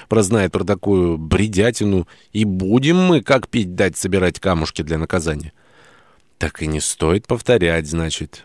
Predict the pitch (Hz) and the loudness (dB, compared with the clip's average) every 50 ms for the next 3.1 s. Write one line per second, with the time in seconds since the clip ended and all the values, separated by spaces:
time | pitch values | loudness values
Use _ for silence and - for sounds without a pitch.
0 | _ _ _ - 98 135 147 135 113 92 80 85 85 76 _ 90 85 85 80 82 | _ _ _ 0 2 4 4 4 4 2 2 -2 -2 -2 _ -2 -2 -2 -4 -6
1 | - 85 90 87 90 98 101 98 87 76 78 85 98 113 131 135 117 87 - - | -6 -4 -2 -2 0 0 0 0 -2 -2 -4 -2 -2 0 0 0 -2 -2 -4 -4
2 | 82 85 - - 87 82 80 76 _ - 90 90 98 117 127 127 127 107 92 90 | -6 -4 -2 -2 -2 -2 -2 -8 _ -4 -2 0 0 0 0 -2 -2 -2 -4 -4
3 | 80 73 | -4 -6